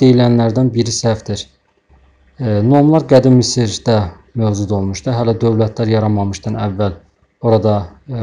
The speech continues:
nom vilayətlər meydana gəlmişdi. Hər bir nomun özünün başçısı var idi, kahinləri var idi, təsərrüfatı var idi. E,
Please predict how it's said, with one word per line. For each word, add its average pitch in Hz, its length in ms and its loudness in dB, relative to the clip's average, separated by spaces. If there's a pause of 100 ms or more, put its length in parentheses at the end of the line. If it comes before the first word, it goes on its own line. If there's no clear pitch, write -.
(240)
nom 107 380 0
vilayətlər 104 580 0
meydana 104 400 -2
gəlmişdi. 107 540 -4 (720)
Hər 139 240 4
bir 113 160 0
nomun 113 320 2
özünün 107 460 0 (880)
başçısı 110 600 -4 (180)
var 101 260 -2
idi, 107 300 -4 (1080)
kahinləri 104 640 -2
var 95 220 -6
idi, 98 260 -10
təsərrüfatı 107 680 -10
var 95 220 -8
idi. 101 220 -10 (1040)
E, 104 260 -2